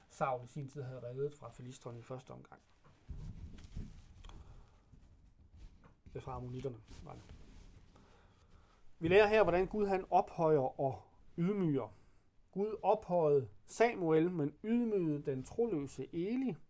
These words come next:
der var ulydig og ikke irettesatte sine sønner. I hvert fald ikke tog konsekvensen af, at de ikke tog imod irettesættelse.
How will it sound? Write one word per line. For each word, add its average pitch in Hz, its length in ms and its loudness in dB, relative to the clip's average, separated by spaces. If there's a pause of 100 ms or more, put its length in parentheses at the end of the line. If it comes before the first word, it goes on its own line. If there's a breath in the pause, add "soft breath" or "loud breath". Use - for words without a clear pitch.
(140)
der 143 120 0
var 131 100 0
ulydig 151 720 -4
og 135 260 -6
ikke 185 400 -4 (140)
irettesatte 135 640 -6
sine 131 160 -10
sønner. 120 300 -12 (1200 soft breath)
I - 100 -12
hvert 131 100 -6
fald 143 120 -6
ikke - 80 -16
tog 143 160 -2
konsekvensen 135 640 -10
af, 123 80 -10
at - 120 -18
de 123 60 -16
ikke 117 100 -18
tog 123 160 -12
imod 117 180 -12
irettesættelse. - 640 -14